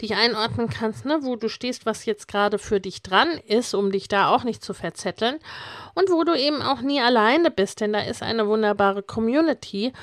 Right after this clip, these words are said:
und, äh, da, äh, sind wir auch im regelmäßigen begleiteten Coworking beispielsweise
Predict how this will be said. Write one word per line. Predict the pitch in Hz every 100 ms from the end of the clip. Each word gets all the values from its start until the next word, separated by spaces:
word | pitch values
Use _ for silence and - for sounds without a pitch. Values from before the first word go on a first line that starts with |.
| - - 202
und, | - 254 247 247 - -
äh, | 247 226
da, | 226 208
äh, | - - 233 226
sind | 233 247 -
wir | 226 208
auch | 214
im | 214 226 220
regelmäßigen | 208 226 240 220 220 220 226 214
begleiteten | 202 196 202 196 214 233 - 208
Coworking | - 294 285 185 180 190 180
beispielsweise | 165 160 - 165 - 160 160 160 175